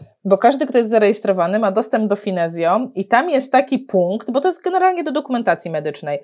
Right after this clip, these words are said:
że, e, efekty po terapii.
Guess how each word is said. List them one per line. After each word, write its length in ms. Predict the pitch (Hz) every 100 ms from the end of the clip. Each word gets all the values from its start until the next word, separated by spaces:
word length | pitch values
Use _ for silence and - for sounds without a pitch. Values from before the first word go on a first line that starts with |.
| _ _ -
że, 240 | 202 233
e, 1160 | 226 220 208 - 208 214 214 208 208 202 - 185 - _
efekty 600 | 220 - 294 403 - 370
po 180 | 254 277
terapii. 760 | 302 254 202 165 - 135 -